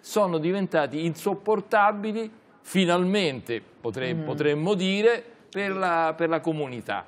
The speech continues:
Speaker 1: la quale invece sta concentrando sulle cose che contano in questo momento. E speriamo che sia un processo che vada anche oltre l'epidemia.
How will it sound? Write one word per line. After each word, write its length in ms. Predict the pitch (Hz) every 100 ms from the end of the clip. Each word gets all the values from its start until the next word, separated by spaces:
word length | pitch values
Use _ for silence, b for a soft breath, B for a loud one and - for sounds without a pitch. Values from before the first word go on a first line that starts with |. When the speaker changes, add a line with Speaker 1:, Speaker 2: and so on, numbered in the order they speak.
| - -
Speaker 1:
la 100 | 190
quale 240 | 214 165
invece 460 | 170 196 208 - 160
sta 320 | - - 180
concentrando 1040 | - 185 185 208 220 214 214 214 226 220 185
sulle 240 | 175 170
cose 340 | - 202 170 127
che 200 | 147 -
contano 640 | 160 147 127 - 131 123
in 100 | 123
questo 340 | 131 117 123
momento. 680 | 117 110 107 104 - 143 - _ -
E 60 | 185
speriamo 440 | - 202 147 160
che 100 | 131
sia 180 | 113 143
un 80 | 123
processo 600 | 147 143 123 120 - 117
che 140 | 113
vada 260 | 110 117 117
anche 280 | 120 117 135
oltre 340 | 147 113 117
l'epidemia. 640 | 107 110 110 110 110 95